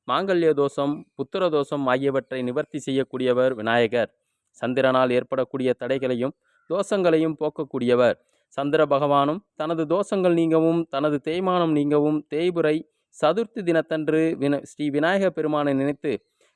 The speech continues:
கடும் தவம் செய்ய சந்திரனின் கலைகள் எனும் பிறைகள் வளர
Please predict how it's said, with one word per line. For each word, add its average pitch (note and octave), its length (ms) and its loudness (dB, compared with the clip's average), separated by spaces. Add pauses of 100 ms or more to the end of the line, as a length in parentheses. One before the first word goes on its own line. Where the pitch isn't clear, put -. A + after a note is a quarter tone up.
கடும் F#3+ 360 -2
தவம் D#3+ 320 4
செய்ய D3+ 220 -2 (220)
சந்திரனின் D3 640 0
கலைகள் D3+ 360 2
எனும் C#3+ 200 0
பிறைகள் D3+ 360 0
வளர C3+ 260 4